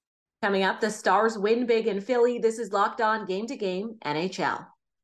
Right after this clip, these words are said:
Game is brought to you by BetOnline, the number one spot for all of your online sports betting needs. N B A and N H L are back in action, and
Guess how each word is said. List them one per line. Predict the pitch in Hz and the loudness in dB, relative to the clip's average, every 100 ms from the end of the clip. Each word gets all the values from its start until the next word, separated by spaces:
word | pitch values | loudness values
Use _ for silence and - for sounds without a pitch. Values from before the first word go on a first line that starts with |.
| _ _ | _ _
Game | 175 | -6
is | 175 | -4
brought | 165 175 247 | 0 0 0
to | 277 | -2
you | 226 | 0
by | 202 156 | 0 0
BetOnline, | 196 196 196 180 180 180 180 | 0 2 2 2 0 0 -4
the | 196 | -6
number | 202 185 185 185 | -4 -2 0 0
one | 180 | -2
spot | 190 - 165 - | -4 -2 -2 0
for | 170 - | -4 0
all | 196 | 0
of | 214 185 | 0 0
your | 190 - | -2 -2
online | 190 214 233 202 185 175 175 - | -2 -2 -2 -2 -4 -4 -6 -8
sports | - - 196 185 185 - - | -14 -2 2 2 0 -10 -20
betting | 147 165 156 160 151 - - | -4 0 0 0 -4 -8 -10
needs. | 147 107 101 - | -8 -8 -12 -12
N | 147 170 | -8 -2
B | 190 | 0
A | |
and | 175 175 | 0 0
N | 165 | -2
H | 165 175 | -2 0
L | 160 | 0
are | 156 | 2
back | 156 151 160 | 2 0 0
in | 139 | -4
action, | 151 143 151 - 160 123 | -4 -4 -8 -10 -10 -8
and | 147 151 | -6 -6